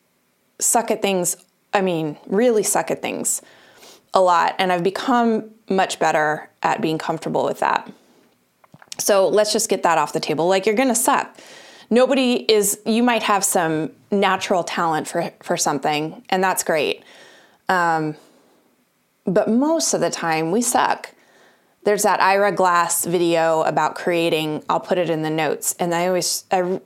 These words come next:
I seem to watch that once or twice a year and just remind myself that it's all about just continuing to create the work. That we, we do suck at things, especially in the beginning. And the beginning can be years. But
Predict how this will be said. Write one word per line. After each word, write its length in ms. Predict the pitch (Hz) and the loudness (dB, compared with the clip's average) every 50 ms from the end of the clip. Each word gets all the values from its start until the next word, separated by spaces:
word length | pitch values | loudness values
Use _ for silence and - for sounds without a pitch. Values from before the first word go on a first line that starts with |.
| _ - | _ -4
I 140 | 208 202 208 | -4 -4 -4
seem 340 | - - - 349 381 381 370 | -4 -2 0 0 0 0 0
to 120 | 370 277 | 0 0
watch 400 | 190 175 170 165 - - - - | 0 0 0 -2 -2 -4 -6 -4
that 320 | - 170 165 165 - - - | 0 0 0 0 0 -2 -4
once 500 | 170 170 170 175 175 175 175 170 - - | -4 -2 -2 -2 -2 -2 -4 -4 -6 -4
or 140 | - 185 | -4 -4
twice 360 | 175 - - 160 160 160 - - | -4 -2 -2 -2 -2 -2 -2 -4
a 40 | |
year 300 | 160 160 170 165 160 160 | -2 -2 0 0 0 0
and 120 | 160 - 156 | -2 -2 -2
just 220 | 175 175 - - | -4 -4 -4 -2
remind 320 | 175 156 160 160 160 160 160 | -4 -2 -2 -2 -2 -2 -4
myself 340 | 160 156 - - 160 156 - | -4 -4 -2 -2 -4 -4 -2
that 100 | 165 165 | -4 -4
it's 120 | 156 156 | -4 -2
all 180 | - 190 202 226 | 0 0 0 2
about 220 | 220 208 202 - | 2 0 -2 -2
just 220 | - 175 165 - - | -2 -6 -8 -8 -6
continuing 640 | - - 175 - - - 185 185 180 170 170 160 | -4 -4 -4 -4 -2 -2 0 0 0 0 -2 -2
to 80 | 143 160 | -4 -6
create 440 | 156 - - - 95 - - - - | -6 -6 -6 -4 -2 -2 -4 -4 -2
the 80 | - | -2
work. 380 | - - - - - - - - - _ - - - - - - - _ _ _ _ - _ - | 0 0 -2 -2 -6 -10 -16 -20 -20 _ -20 -20 -20 -20 -20 -20 -20 _ _ _ _ -14 _ -2
That 120 | 180 202 | 0 2
we, 240 | 208 208 185 202 - - _ - - | 2 0 0 -2 -8 -14 _ -10 -4
we 160 | - 190 214 | -2 0 0
do 180 | 196 214 247 254 | 2 2 2 0
suck 280 | 240 - - 165 - - | 0 0 -2 -4 -4 -6
at 100 | - - | -6 -4
things, 260 | - 139 135 160 - | -4 -4 -4 -4 -4
especially 560 | - - - - - - - - - 233 220 | -4 -2 -4 -4 -4 -6 -6 -4 -2 -2 0
in 120 | 196 180 | 0 0
the 80 | 180 170 | -2 0
beginning. 500 | 175 175 165 185 170 151 139 - - - - - - - - - - _ _ _ _ - | -2 0 0 0 -2 -2 -4 -4 -6 -10 -16 -20 -20 -20 -20 -20 -20 _ _ _ _ -2
And 120 | 196 208 | 0 2
the 40 | 202 | 2
beginning 360 | 208 208 196 233 233 240 226 | 2 2 2 2 2 2 0
can 160 | 226 202 196 | 0 -2 -2
be 80 | 170 165 | -2 -2
years. 640 | 156 160 175 156 - 65 - - - - - - - _ _ _ _ _ _ - | -2 0 0 0 -2 -2 -6 -6 -6 -6 -6 -8 -10 _ _ _ _ _ _ -6
But 440 | - 196 175 196 180 - - - - | -4 0 0 2 2 0 -2 -6 -16